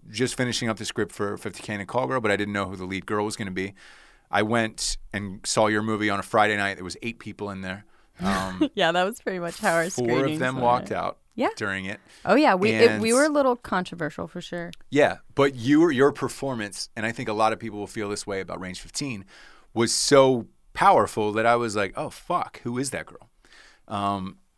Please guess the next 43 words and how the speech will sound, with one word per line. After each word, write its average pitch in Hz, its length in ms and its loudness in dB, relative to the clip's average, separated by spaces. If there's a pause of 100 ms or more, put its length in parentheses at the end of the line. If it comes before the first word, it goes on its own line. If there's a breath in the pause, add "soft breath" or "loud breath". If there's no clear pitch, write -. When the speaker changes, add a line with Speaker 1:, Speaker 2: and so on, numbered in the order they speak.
(140)
Speaker 1:
so 123 260 6
I 110 100 4
called 110 300 4 (100)
the 120 80 0
casting 139 340 4
director 95 280 -2
Monday 98 240 -6
morning, 98 280 -8
and 92 80 -10
I 92 60 -8
was 90 180 -10
like, 92 220 -8 (320 soft breath)
"You 120 120 -4
know 139 80 4
what? 135 160 4
This - 180 -2
next 120 200 -2
movie 123 260 0
coming 101 260 -8
up, 110 240 -4
only 110 440 -4 (300)
audition 98 500 -2
this 90 180 -12
one 92 220 -10
girl. 90 340 -8 (220 soft breath)
This - 180 -4
is 95 120 -2
the 104 100 -2
girl 95 420 -2 (320)
that - 460 -6 (100)
Speaker 2:
Only 202 180 0
Speaker 1:
should 196 40 2
be 196 60 2
in 190 100 2
the 180 80 -2
Speaker 2:
audition 180 220 -4
Speaker 1:
movie." 175 140 -4
Speaker 2:
one 170 280 -2
girl. 156 340 -6
Speaker 1:
So - 180 -4
that 101 100 2
was 95 120 -6
it. 117 200 -10